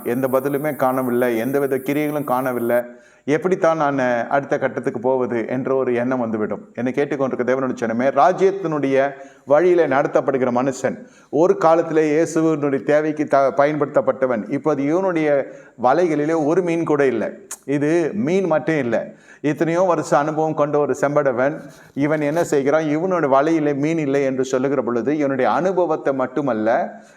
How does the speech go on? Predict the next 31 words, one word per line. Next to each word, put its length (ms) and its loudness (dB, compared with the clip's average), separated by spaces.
இவனுடைய 300 0
கையின் 360 2
பிரயாசத்துக்கு 480 2
ஒரு 180 4
சவாலா 340 4
இருக்கிறது. 520 -4
என்ன 280 0
வயதாகிறது? 840 0
இந்த 180 0
வயதுல 640 2
பொருளாதாரத்தை 720 4
வைத்து 260 2
தான் 380 2
மனசாட்சி 640 2
நம்ம 220 -2
எடை 200 2
போடும். 320 -2
சரி, 300 0
இவ்வளோ 200 0
நாள் 200 0
நீங்க 180 -2
வியாபாரம் 460 2
பண்ணீங்க, 420 -2
என்ன 340 -2
செஞ்சீங்க? 560 -2
என்னத்தை 320 0
உருவாக்குனீங்க? 880 0
இவ்வளோ 240 0
நாள் 200 2
வேலைக்கு 320 0
போனீங்க, 500 0